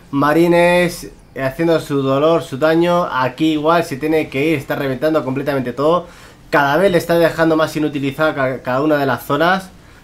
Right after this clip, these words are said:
No para hacerle daño, no para de movilizarla aquí, pero bueno, veremos a ver. Y bien puesta esa mina para poder proteger. Mientras tanto sigue por aquí atacando, eh, haciendo un pequeño multitasking por su parte.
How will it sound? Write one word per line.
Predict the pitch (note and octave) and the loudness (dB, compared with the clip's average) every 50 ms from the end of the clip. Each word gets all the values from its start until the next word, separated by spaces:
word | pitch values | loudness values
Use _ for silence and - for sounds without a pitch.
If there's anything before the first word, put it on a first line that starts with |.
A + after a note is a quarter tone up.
| - - | -16 -6
No | - C3 D#3 F3 F3 - | 0 2 4 4 4 2
para | E3+ E3+ E3 D#3 | 2 2 2 2
hacerle | C#3 C#3+ D#3+ D3 D3 C#3+ C3+ | 2 0 0 0 2 0 0
daño, | C3+ C#3+ D3 D3+ E3 F3 F3 | 2 2 2 2 2 2 2
no | E3+ E3 D#3+ | 2 2 2
para | D#3+ D#3+ D#3+ D#3+ D3+ | 0 0 0 0 0
de | D3+ | 0
movilizarla | C#3+ C#3+ C#3 C3+ C3+ B2+ - C3+ C#3 C3 | 0 0 0 0 -2 -2 -2 -4 -2 -2
aquí, | B2+ B2+ - D3 E3+ | -4 -2 -2 -2 -4
pero | E3+ - C3 B2+ B2+ B2 | -2 -2 -4 -2 0 0
bueno, | A#2+ C3+ D#3 D3 B2+ | 0 2 2 2 2
veremos | A#2+ A#2+ B2 C3 C#3 C#3+ C3+ - | 2 0 0 -2 -2 -4 -4 -4
a | C3+ C3 | -6 -4
ver. | C3+ D3 D#3+ E3+ - - - | -2 -2 -2 -2 -4 -6 -10
Y | A#2 A2+ A#2 A#2+ B2+ E3+ E3 C3 G#2+ G2+ F#2+ F2 E2+ - - - - - - - - - - | -10 -6 -4 -4 -4 -4 -4 -6 -8 -8 -10 -12 -12 -16 -20 -20 -20 -20 -20 -20 -20 -16 -8
bien | - B2+ C#3 C3+ | -4 -4 -2 -2
puesta | C3+ D3 C3+ D3 D3 | -2 -4 -4 -4 -6
esa | C3+ C#3 B2+ | -4 -2 -2
mina | B2+ C#3 D#3 E3 D#3+ | 0 0 0 0 0
para | - C#3 B2+ | 0 0 0
poder | B2+ B2+ C3+ D3+ D3+ | 0 0 0 0 -2
proteger. | D3+ C3+ A#2+ B2 A#2+ A2+ - D3 D3+ D#3+ E3+ E3 - - | -2 -6 -4 -4 -6 -4 -2 0 0 0 0 0 -4 -6
Mientras | - C3+ C#3+ D3+ C#3+ C3+ C#3+ C3 - - | -4 -2 -2 -2 -2 -2 -4 -4 -2 -2
tanto | D#3 E3 D#3+ F3 D#3+ | -2 -2 -2 -2 -6
sigue | D#3 - D#3+ E3+ E3+ | -4 -2 -2 -2 -2
por | - - D3+ C#3 | -2 -2 -2 -2
aquí | B2+ B2 A#2+ - D#3 | -2 -2 -2 -2 -2
atacando, | D#3+ D#3 - - - D#3 F3 E3 B2+ A#2+ | -2 -2 -4 -4 -2 -2 -2 -2 -2 -2
eh, | D3+ G#3 G#3+ D3 C3 B2 A#2+ A#2+ | -2 0 0 0 0 0 0 -2
haciendo | A#2 A#2 - D3+ D3+ D3+ | -4 -4 -4 -2 -2 -2
un | D3 C3+ | -2 -4
pequeño | D3 D3 C#3+ D3 C#3+ | -4 -4 -4 -2 -2
multitasking | C#3+ C#3+ C3 B2 C3 D3 D#3 C#3 - D#3+ | -2 -2 -2 -4 -2 -2 -2 0 0 -2
por | C#3 C#3 C3 | -2 -2 -4
su | C#3+ C3+ - | -4 -2 -2
parte. | D#3 D#3+ - - C#3 A#2+ A2 - | -2 -2 -2 -2 -2 -4 -4 -4